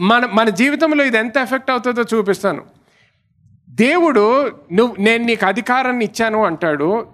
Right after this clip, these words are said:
"నువ్వు, నువ్వు నాతో కూర్చొని ఉన్నావు," అంటాడు, "దాని ప్రకారం నువ్వు జీవించు," అంటావు. ఎప్పుడైతే అది నమ్ము, నమ్మి నువ్వు జీవించడం మొదలు పెడతావు, అది విశ్వాసము. చాలామంది మనం ఏం చేస్తాం? "కాదండి, నేను సరైన క్యాస్ట్లో లేను,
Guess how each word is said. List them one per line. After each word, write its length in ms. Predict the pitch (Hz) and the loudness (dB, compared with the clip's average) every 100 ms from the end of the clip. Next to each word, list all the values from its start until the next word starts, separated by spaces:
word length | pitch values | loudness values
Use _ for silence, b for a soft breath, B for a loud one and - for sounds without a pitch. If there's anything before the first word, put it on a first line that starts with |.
| - | -4
"నువ్వు, 240 | 156 196 165 | 0 0 0
నువ్వు 200 | 175 196 | 0 0
నాతో 360 | 180 185 214 233 | 0 0 0 -4
కూర్చొని 460 | 220 220 220 214 | -2 -4 -2 0
ఉన్నావు," 360 | 190 185 185 190 | 0 0 0 0
అంటాడు, 600 | 165 135 139 131 165 226 B B | -2 -4 -6 -4 -4 -4 B B
"దాని 280 | - 202 247 | -2 0 -2
ప్రకారం 580 | - 202 196 247 247 240 | -2 -4 0 -2 -2 0
నువ్వు 140 | 208 | 0
జీవించు," 480 | 165 180 190 180 196 | 2 0 0 -2 -2
అంటావు. 460 | 160 139 123 - _ b b b | -2 -4 -10 -12 _ b b b
ఎప్పుడైతే 600 | 170 226 226 330 330 320 294 - | 0 0 0 0 2 0 -2 0
అది 260 | 208 226 | 2 2
నమ్ము, 420 | 302 240 247 311 277 - - 190 | 2 2 2 0 -2 -8 -12 -2
నమ్మి 320 | 202 254 311 | 2 2 2
నువ్వు 260 | 285 247 | 2 0
జీవించడం 520 | 156 226 247 233 240 226 | 0 0 0 -2 -2 0
మొదలు 240 | 208 196 | 0 0
పెడతావు, 300 | 190 185 247 | 0 0 0
అది 180 | 180 202 | 0 0
విశ్వాసము. 600 | 214 185 208 170 - 120 - _ b b _ - | -2 0 0 -2 -4 -14 -18 _ b b _ -2
చాలామంది 460 | 175 214 220 220 208 | 0 0 -2 -2 -2
మనం 220 | 196 175 | -2 0
ఏం 180 | 180 185 | -2 -2
చేస్తాం? 500 | 170 - 170 160 165 _ _ _ _ _ _ - - | -4 -6 -10 -10 -14 _ _ _ _ _ _ -20 -4
"కాదండి, 400 | 156 175 175 156 | 0 0 0 -2
నేను 160 | 165 151 | -4 -4
సరైన 360 | 143 147 160 | -2 -2 -4
క్యాస్ట్లో 480 | 151 147 147 - 156 | -4 -2 -2 -2 -4
లేను, 420 | 131 123 120 156 | -4 -6 -6 -8